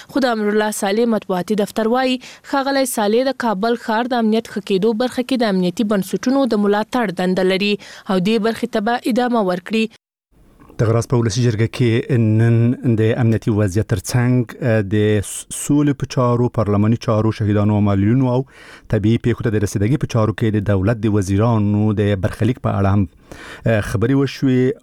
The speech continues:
Speaker 2: او، اه، پریکړه وشوه چې دغه وزیران باید دې جرګې ته د باور رایې لپاره وروپېژندل شي، که نه بودیجه به یې، اه،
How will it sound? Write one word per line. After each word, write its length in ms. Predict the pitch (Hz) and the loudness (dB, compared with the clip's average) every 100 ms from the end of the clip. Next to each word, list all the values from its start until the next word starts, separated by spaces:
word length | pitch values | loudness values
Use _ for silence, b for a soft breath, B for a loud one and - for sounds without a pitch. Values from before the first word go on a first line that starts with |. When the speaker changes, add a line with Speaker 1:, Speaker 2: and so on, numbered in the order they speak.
| 120 | 0
Speaker 2:
او، 260 | 110 110 113 117 | 2 2 4 2
اه، 240 | 117 117 - | 0 -2 -2
پریکړه 260 | 120 - 120 | -2 0 -2
وشوه 180 | - 120 | 0 -2
چې 500 | - 117 110 110 92 87 | 0 0 2 0 -2 -2
دغه 180 | 127 113 | 0 2
وزیران 420 | 107 98 107 107 98 | 0 0 0 2 2
باید 260 | 101 101 90 | 2 0 0
دې 220 | 127 117 | 0 0
جرګې 180 | 104 107 | -2 -2
ته 80 | 104 | -2
د 60 | 95 | 0
باور 260 | 95 98 95 | 2 0 0
رایې 340 | 127 117 104 98 | 0 2 0 -2
لپاره 340 | - 104 98 | 0 0 2
وروپېژندل 580 | 95 113 135 123 127 113 | 2 0 0 0 0 0
شي، 60 | 123 117 | -2 0
که 60 | 151 | -2
نه 60 | - B B B 104 | -4 B B B -2
بودیجه 340 | 107 95 113 98 | 0 0 0 0
به 80 | 101 | 2
یې، 480 | 101 101 - - 120 | 2 0 -2 -4 0
اه، 180 | 101 95 | 0 0